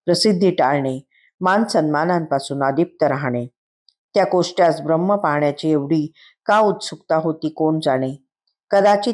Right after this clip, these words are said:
त्याने कथापुराणातून ब्रह्मदर्शनाविषयी ऐकले असेल. लहान मुलांना आगीचे, धारदार वेळी, चाकू, सुरीचे,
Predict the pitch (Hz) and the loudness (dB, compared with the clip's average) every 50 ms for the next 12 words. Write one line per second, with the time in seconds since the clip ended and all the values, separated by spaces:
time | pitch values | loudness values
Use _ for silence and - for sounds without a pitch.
0 | 233 - 190 156 156 156 151 151 156 151 151 180 180 180 - 175 147 143 139 139 | -2 -2 0 0 0 0 -2 -2 -2 -2 -2 -2 -4 -2 -2 -2 -2 0 0 0
1 | 139 139 139 - 139 131 135 139 135 147 160 170 170 180 202 196 196 175 165 147 | 0 -2 -2 -2 -4 -2 -4 -4 -2 0 0 2 2 2 2 0 0 2 2 2
2 | 139 - - 175 175 180 175 160 139 139 131 - - 139 135 135 131 131 131 - | 2 2 0 0 0 2 2 0 0 -2 -2 -2 -2 0 2 4 2 2 0 -2
3 | 131 127 127 123 - - 131 127 123 139 - _ _ _ _ _ _ _ _ _ | -2 0 0 0 0 -2 -4 -4 -4 -6 -14 _ _ _ _ _ _ _ _ _
4 | _ - 175 196 190 196 220 240 226 202 170 160 156 151 156 151 151 151 151 160 | _ -2 0 2 2 4 2 2 2 2 2 2 0 0 0 0 -2 -2 -2 -2
5 | 156 156 165 185 175 - - 151 147 147 139 147 143 143 143 143 143 156 160 156 | -2 -2 -4 -6 -6 -4 -4 -2 -2 -2 0 -2 -2 -2 -2 0 0 2 2 2
6 | 156 151 156 151 151 151 147 143 - - 147 139 - - - 147 147 - - 156 | 2 0 0 2 2 2 0 -2 -2 -2 -2 -2 -2 -2 -4 -4 -2 -2 -2 -2
7 | 143 151 175 175 - - 139 131 131 | 0 0 0 0 0 0 -2 -2 -2